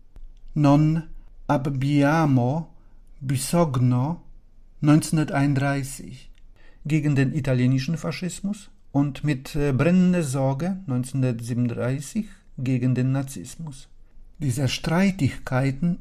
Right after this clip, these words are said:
entstanden um die Frage der Jugenderziehung oder bei Verletzung des Konkordats.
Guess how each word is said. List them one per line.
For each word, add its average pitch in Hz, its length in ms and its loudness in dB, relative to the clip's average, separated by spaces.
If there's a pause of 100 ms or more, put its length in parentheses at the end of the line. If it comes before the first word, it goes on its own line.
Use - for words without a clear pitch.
entstanden 143 1040 0 (180)
um 175 300 4
die 180 120 2
Frage 143 560 0
der 127 160 2
Jugenderziehung 131 1500 0 (300)
oder 131 420 2
bei 123 280 4
Verletzung 131 800 2
des 120 240 -6
Konkordats. 123 880 0